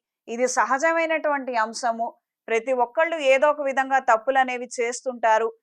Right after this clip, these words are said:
కానీ వాటిని సరిదిద్దుకొని ఎదిగే ప్రయత్నం నేను చేస్తున్నాను, మీకు సహాయం చేయాలనిపిస్తే చెయ్యండి, లేదంటే లేదు, అంతే మినహాయించి చేస్తున్నటువంటి నన్ను కాలు పట్టుకొని లాగటం అనేది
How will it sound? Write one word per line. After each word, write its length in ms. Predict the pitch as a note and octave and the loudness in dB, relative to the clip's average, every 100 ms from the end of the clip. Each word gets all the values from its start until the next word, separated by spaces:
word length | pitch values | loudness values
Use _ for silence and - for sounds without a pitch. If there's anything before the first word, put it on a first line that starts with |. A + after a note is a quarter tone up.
| _ _ | _ _
కానీ 260 | B3 B3+ C4 | 4 4 6
వాటిని 420 | A#3+ A#3 A#3+ A#3 | 4 4 2 -8
సరిదిద్దుకొని 1000 | A3 B3 C#4 E4+ D#4 E4 D4 C4+ C#4 - _ _ - | 2 2 2 -2 -6 0 0 0 -4 -8 _ _ -2
ఎదిగే 380 | G#3+ A#3+ D4 C#4+ | 2 2 6 4
ప్రయత్నం 540 | C4 B3 B3+ C#4+ D4+ | 6 0 2 0 -2
నేను 180 | C4 A#3 - | -4 -8 -2
చేస్తున్నాను, 680 | A#3 A#3+ - C4 A#3+ A#3 A#3+ _ _ - | 0 0 -4 2 2 2 -2 _ _ -14
మీకు 300 | A3 A#3+ A#3+ | -6 -4 -4
సహాయం 520 | A#3+ G#3 A#3+ C4 D4+ | -2 -2 2 2 2
చేయాలనిపిస్తే 1120 | C#4+ C4 B3 C4+ C4 B3+ A#3 B3 - C4+ C#4 _ _ _ - | -2 -2 4 4 4 2 -2 -10 -4 -4 -4 _ _ _ -2
చెయ్యండి, 560 | A3+ B3 B3+ A#3+ A#3+ - _ _ - | 0 2 0 0 -6 -6 _ _ -10
లేదంటే 640 | A3+ B3+ D#4 D#4+ D4+ D4+ | 4 6 6 4 2 0
లేదు, 540 | B3 A3+ A#3+ A#3+ B3 _ _ - | 2 0 2 2 -2 _ _ 0
అంతే 340 | A#3 D4 F#4 E4+ | 2 2 0 0
మినహాయించి 960 | D4+ D4 D4+ D4 C#4 C4+ C#4+ C#4 - _ _ - D4+ | 2 0 2 0 0 -6 -8 -8 -10 _ _ -6 4
చేస్తున్నటువంటి 840 | D#4 F4 F#4+ F4+ E4+ E4 D4+ C#4+ | 4 4 -4 -2 0 2 0 0
నన్ను 420 | C4 B3 B3+ C4 _ _ _ | 2 2 2 -4 _ _ _
కాలు 280 | B3+ B3 D#4 | 8 8 8
పట్టుకొని 500 | D#4 D4+ D4 C#4+ C#4+ | 6 4 4 -2 4
లాగటం 480 | A#3+ A#3+ B3+ C4+ B3+ | 8 8 8 2 2
అనేది 460 | A#3+ A#3+ A#3 A#3+ | 2 0 -4 -8